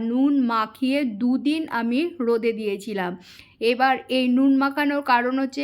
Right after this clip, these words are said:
ভেতরের জলটা বেরিয়ে যাওয়া। আর মশলা হচ্ছে কি কি নিয়ে নিয়েছি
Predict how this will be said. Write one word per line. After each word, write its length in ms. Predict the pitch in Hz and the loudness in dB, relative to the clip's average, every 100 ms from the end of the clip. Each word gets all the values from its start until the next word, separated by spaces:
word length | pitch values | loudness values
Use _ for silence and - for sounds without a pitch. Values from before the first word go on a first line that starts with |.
| 262 | -2
ভেতরের 480 | 240 240 240 262 247 | -2 0 0 0 -2
জলটা 420 | 233 226 220 240 254 | -2 -2 -2 -4 -4
বেরিয়ে 380 | 233 240 220 208 | -2 -2 -2 -4
যাওয়া। 320 | 196 185 185 180 - - - | -4 -4 -4 -6 -10 -16 -4
আর 200 | 214 214 214 | -2 0 -2
মশলা 460 | 226 233 - 277 294 | -4 -4 -2 0 0
হচ্ছে 320 | 277 285 277 277 | -2 -4 -4 -2
কি 200 | 269 240 | -2 -2
কি 160 | 247 277 | 0 2
নিয়ে 240 | 269 277 | 2 2
নিয়েছি 420 | 269 269 269 269 | 2 0 -2 -2